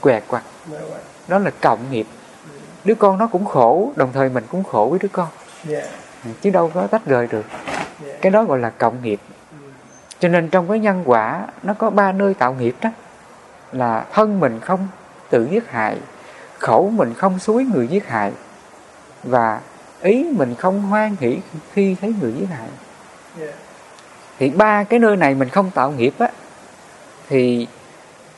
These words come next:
Speaker 1: mình có sinh ra đời nào á, là mình gặp nghiệp thiện không? Thân mình không có chịu nhiều cái bệnh tật, hoặc là tật bẩm sinh, hoặc là cái người đến với mình là người tốt, người thiện,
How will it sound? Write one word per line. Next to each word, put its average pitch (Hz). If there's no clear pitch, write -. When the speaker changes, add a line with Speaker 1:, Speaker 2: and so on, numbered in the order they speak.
Speaker 1:
mình 131
có 208
sinh 208
ra 202
đời 139
nào 123
á, 175
là 147
mình 123
gặp 120
nghiệp 117
thiện 113
không? 151
Thân 185
mình 123
không 180
có 208
chịu 127
nhiều 117
cái 196
bệnh 113
tật, 113
hoặc 120
là 117
tật -
bẩm 131
sinh, 190
hoặc 131
là 135
cái 202
người 175
đến 185
với 254
mình 160
là 127
người 123
tốt, 226
người 135
thiện, 110